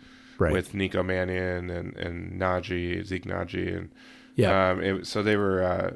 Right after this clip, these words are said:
Speaker 2: I mean,
Speaker 1: And
Speaker 2: they
Speaker 1: Naji
Speaker 2: did
Speaker 1: didn't
Speaker 2: it
Speaker 1: even have that huge of a game.
Speaker 2: Neither, neither did Mannion.
Speaker 1: Offensively,
Speaker 2: They,
Speaker 1: anyway.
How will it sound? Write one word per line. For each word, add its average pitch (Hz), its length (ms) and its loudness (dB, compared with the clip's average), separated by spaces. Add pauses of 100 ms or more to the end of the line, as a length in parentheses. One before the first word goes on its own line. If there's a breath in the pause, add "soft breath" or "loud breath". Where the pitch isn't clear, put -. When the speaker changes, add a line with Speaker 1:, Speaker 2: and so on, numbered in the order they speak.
(120)
Speaker 2:
I 104 60 6
mean, 110 220 2
Speaker 1:
And 165 100 12
Speaker 2:
they 196 80 12
Speaker 1:
Naji 320 140 12
Speaker 2:
did 269 160 12
Speaker 1:
didn't 190 160 12
Speaker 2:
it - 20 12
Speaker 1:
even 175 140 12
have 190 240 12
that 135 160 10
huge 156 280 10
of 113 80 6
a 104 60 4
game. 95 440 2
Speaker 2:
Neither, 127 380 8 (180)
neither 120 260 2
did 120 80 4
Mannion. 107 60 6
Speaker 1:
Offensively, 135 640 12
Speaker 2:
They, 80 40 4
Speaker 1:
anyway. 73 400 -4